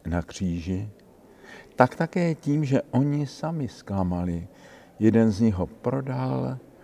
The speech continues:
druhý veřejně opakovaně zapřel, ostatní ho v Getsemane opustili a utekli. A on nyní podivuhodně přichází k nim znovu a křísí jejich víru.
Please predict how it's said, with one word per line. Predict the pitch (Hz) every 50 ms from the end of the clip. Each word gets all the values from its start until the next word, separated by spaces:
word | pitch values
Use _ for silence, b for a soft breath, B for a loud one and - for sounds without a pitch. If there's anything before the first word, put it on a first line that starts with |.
| B B B B B B -
druhý | 110 120 120 113 107 117 117 113 113 113 - - - -
veřejně | - 90 110 113 - 120 113 107 110 107 107 104 107 - - -
opakovaně | 107 - - 92 - - 85 82 85 82 80 80
zapřel, | 76 104 110 110 - - - - 113 104 104 104 104 101 104 104 B B B B B B B B B B B - -
ostatní | 123 113 - - - 135 123 - - 120 110 110 104
ho | 85 78
v | 69 76
Getsemane | 76 95 95 92 - - 104 98 92 92 92 90 90 92 90 87 B B B B B B - - - - - - -
opustili | - 104 - - 110 95 - - - - - 98 92 87 92 95 - -
a | - - - -
utekli. | 73 - - - - - - - - - - - 80 - - - - - - B B B B B B B B -
A | 98 - - -
on | 123 151 185 196 160 123
nyní | 127 139 135 135 131 120
podivuhodně | - - - 135 135 120 131 117 127 131 131 135 120 117 110
přichází | - - 131 120 - - 123 120 123 120 117 123 123 120
k | - -
nim | 98 87 85
znovu | 78 69 76 90 101 101 98 87 87 110 120 143 151 143 - - - - - - - - - - - - - - -
a | -
křísí | - - - - - 143 156 170 170 - - - - 151 151
jejich | 147 143 143 143 131 117 120
víru. | 123 123 120 113 95 82 - - - -